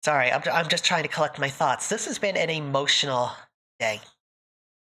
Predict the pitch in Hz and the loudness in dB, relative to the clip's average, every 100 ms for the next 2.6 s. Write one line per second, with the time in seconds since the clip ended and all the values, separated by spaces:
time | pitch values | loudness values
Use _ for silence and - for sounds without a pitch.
0 | _ _ _ _ _ _ _ _ - 240 | _ _ _ _ _ _ _ _ -2 -2
1 | - 226 196 156 - 156 175 175 151 135 | 2 0 0 -2 0 0 0 -2 -2 -2
2 | 135 143 123 - - - | -2 -2 -4 -2 -4 -4